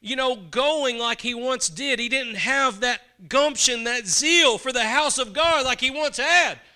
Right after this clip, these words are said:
Something had taken place. And what I want to minister to you this morning is about how to guard from that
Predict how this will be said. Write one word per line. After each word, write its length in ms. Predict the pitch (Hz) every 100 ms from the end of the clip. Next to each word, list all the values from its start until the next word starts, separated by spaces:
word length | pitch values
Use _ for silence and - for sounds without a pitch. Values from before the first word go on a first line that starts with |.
| _ -
Something 680 | - 277 311 240 202 208
had 180 | 220 214
taken 340 | - 220 220 214
place. 680 | - 240 202 120 - - - _ _ _ _ _ _ _ _ -
And 240 | 147 160
what 100 | 196
I 60 | 190
want 160 | 208
to 40 | 196
minister 440 | 190 220 - 160
to 120 | -
you 160 | 190 180
this 220 | 165 151
morning 480 | 175 185 214 165 147
is 480 | 147 147 147 - - _ _ _ _ _ -
about 340 | 170 160 170
how 380 | 147 - 185 185
to 180 | 180 180
guard 560 | 139 123 170 165 139 113
from 240 | 135 117
that 300 | 113 107 104